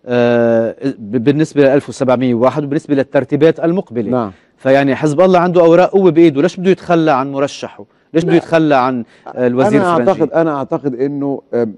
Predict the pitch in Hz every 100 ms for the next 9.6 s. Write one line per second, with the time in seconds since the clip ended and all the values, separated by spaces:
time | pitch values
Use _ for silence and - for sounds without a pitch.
0 | - 120 110 - - - _ _ _ 127
1 | 120 _ - 175 120 127 117 113 110 107
2 | 113 120 123 120 - _ _ 123 - 131
3 | 131 107 - 123 120 110 110 131 - 160
4 | 135 117 - 101 - 98 95 90 92 -
5 | 117 101 90 92 107 107 95 _ _ _
6 | 104 98 135 143 127 127 147 _ 127 90
7 | 131 139 - _ _ _ 123 135 170 170
8 | - - _ - 170 170 139 123 113 107
9 | 139 101 92 95 95 78